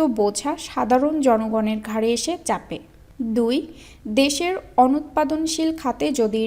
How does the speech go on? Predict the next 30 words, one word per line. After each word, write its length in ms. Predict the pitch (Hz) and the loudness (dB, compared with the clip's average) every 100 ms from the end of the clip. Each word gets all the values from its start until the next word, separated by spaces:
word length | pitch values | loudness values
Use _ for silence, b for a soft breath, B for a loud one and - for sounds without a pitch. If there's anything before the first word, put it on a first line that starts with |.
| 220 | 0
ঋণের 320 | 254 285 302 - - | 2 2 0 -4 2
অর্থ 300 | 226 226 - 302 208 | 2 2 -4 -4 0
ব্যয় 240 | 208 220 | 2 2
করা 260 | 254 220 208 | 2 0 0
হয়, 220 | 208 254 330 B - | 0 -4 -4 B 0
তবে 240 | 269 277 | 2 2
তা 140 | 330 330 330 | 2 0 2
নতুন 320 | 240 214 269 269 | -2 0 0 2
নতুন 260 | 269 285 285 - | 0 -2 -4 -4
উপার্জনের 640 | 220 220 214 233 220 220 220 - | 0 0 0 -2 -2 -4 -6 -2
পথ 220 | 208 277 - - | -2 -2 -6 -14
সৃষ্টি 500 | - 277 269 - 302 | -6 -4 -4 -4 -4
করে 300 | 294 214 180 | 0 0 0
না, 140 | - - - - 214 | -6 -12 -18 -14 0
বরং 300 | 226 226 277 359 B B B | 4 6 6 2 B B B
সীমাহীন 600 | - 294 294 311 330 349 330 | 2 4 4 2 0 0 0
দুর্ভোগ 420 | 226 247 233 277 302 226 | 2 0 2 2 2 2
ডেকে 260 | 196 - | -2 -2
আনে। 240 | 196 202 - - - - - - B B B B - - | -6 -6 -12 -16 -20 -20 -20 -20 B B B B -12 2
তিন, 240 | 277 269 311 - B B | 4 4 0 -4 B B
সুষ্ঠু 540 | - 320 320 - 339 370 - | 2 4 4 0 -2 -4 2
তদারকি 540 | 240 247 254 254 330 339 - | 4 6 4 2 -2 -2 0
ও 60 | 240 | 0
নৈতিকতার 720 | 226 247 254 302 294 285 285 - | 2 0 0 -2 -2 2 2 4
অভাবে 400 | 226 214 247 285 311 - | 2 2 2 0 -4 0
অনেক 240 | 240 285 285 | 0 0 -4
সময় 320 | 277 262 302 254 | -2 0 0 0
ঋণের 300 | 254 262 320 - | 2 2 0 -2
টাকা 240 | 220 247 | -4 -2
সঠিক 440 | 254 - 233 240 | -6 -4 -4 -2